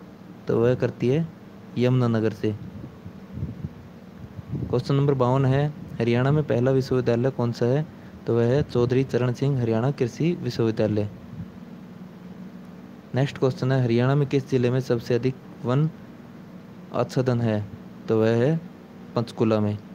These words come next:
यदि सबसे कम पूछा जाए तो वह है फतेहाबाद में।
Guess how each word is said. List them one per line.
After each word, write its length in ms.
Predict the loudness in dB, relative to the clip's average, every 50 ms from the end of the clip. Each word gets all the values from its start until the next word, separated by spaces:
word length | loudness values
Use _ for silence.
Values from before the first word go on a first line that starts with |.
| -4 -4
यदि 200 | 0 2 2 2
सबसे 400 | 2 2 0 0 2 2 0 0
कम 200 | 2 2 2 2
पूछा 260 | 2 2 2 4 4
जाए 200 | 4 4 4 4
तो 160 | 4 4 4 6
वह 80 | 6
है 240 | 4 4 4 2 0
फतेहाबाद 720 | 0 -2 0 0 2 2 2 2 4 4 4 2 2 0 0
में। 180 | 0 -2 -2